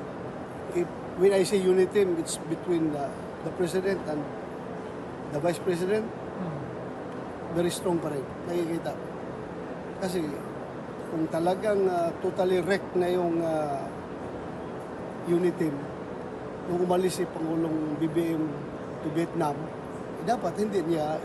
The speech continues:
Speaker 1: iniwan yung, ah, bansa sa kanyang vice presidente as the caretaker, di ba? So, andyan pa rin, buo pa rin yan. At ako, buo ako sa paniniwala ni, paniniwala ko kay President, ah, ah, Marcos. Kapag sinabi niya na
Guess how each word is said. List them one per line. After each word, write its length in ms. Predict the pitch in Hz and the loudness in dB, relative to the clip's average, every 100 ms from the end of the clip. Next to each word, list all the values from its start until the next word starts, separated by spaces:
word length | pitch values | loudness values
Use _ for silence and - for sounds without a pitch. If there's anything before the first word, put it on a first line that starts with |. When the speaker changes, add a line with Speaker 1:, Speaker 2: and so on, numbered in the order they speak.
| - | -2
Speaker 1:
iniwan 400 | 165 165 160 160 151 | 2 4 4 2 0
yung, 180 | 151 147 143 - - - - - | -2 -4 -4 -6 -8 -8 -8 -4
ah, 160 | 156 147 | 0 2
bansa 400 | 156 156 185 143 - | 4 4 2 -2 -4
sa 240 | - 151 143 - | -6 -4 -4 -4
kanyang 320 | 156 160 156 | -2 0 0
vice 240 | 160 160 | 0 0
presidente 480 | 170 151 185 233 156 143 | -2 -2 -2 -2 -4 -4
as 240 | - - - - - - 160 | -4 -6 -6 -8 -8 -6 -6
the 20 | 160 | -2
caretaker, 480 | 160 - 214 175 135 | -2 0 -2 -2 -4
di 160 | 139 151 | -2 -2
ba? 80 | 170 - - - - - - | -2 -4 -6 -6 -6 -8 -6
So, 80 | - - | -2 0
andyan 240 | 285 254 | 2 2
pa 80 | 247 | 2
rin, 160 | 254 214 | 0 0
buo 160 | 240 208 | -4 -2
pa 80 | 180 | 0
rin 160 | 170 | 0
yan. 140 | 170 170 - - - - - | 0 -2 -6 -8 -8 -8 -2
At 80 | 359 | -2
ako, 60 | - 240 | 0 -2
buo 160 | 285 277 | 0 0
ako 80 | 262 | 0
sa 60 | 233 | -2
paniniwala 640 | 247 240 233 233 220 208 | 0 0 0 2 2 2
ni, 240 | 190 190 190 - - - | 4 4 4 0 -6 -2
paniniwala 560 | 202 208 202 185 180 160 | 0 2 4 4 2 0
ko 80 | 165 | 0
kay 160 | 180 170 | -2 -2
President, 400 | 156 165 165 160 156 | -2 -2 -2 2 2
ah, 240 | 147 139 - - - - - - | 2 0 -4 -6 -8 -8 -8 -4
ah, 240 | 160 151 | -2 0
Marcos. 480 | 160 147 - - - 127 - - - - - - - - | 0 0 -4 -8 -8 -8 -8 -8 -8 -8 -8 -8 -8 -6
Kapag 160 | 208 | -6
sinabi 400 | - 247 214 208 | -2 2 4 4
niya 160 | 214 202 | 0 2
na 400 | 185 175 170 | 4 4 4